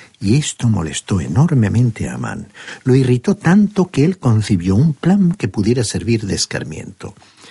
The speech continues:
Pero él no quería simplemente poner sus manos sobre Mardoqueo,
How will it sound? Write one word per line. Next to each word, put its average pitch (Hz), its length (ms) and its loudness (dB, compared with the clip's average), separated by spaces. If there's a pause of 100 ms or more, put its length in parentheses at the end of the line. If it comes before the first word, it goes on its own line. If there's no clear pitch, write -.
(200)
Pero 71 200 -8
él 90 160 -6
no 107 120 -2
quería 92 300 -2
simplemente 78 760 -4
poner 69 260 -8
sus - 300 -8
manos 78 260 -10
sobre 71 220 -8
Mardoqueo, 104 580 -4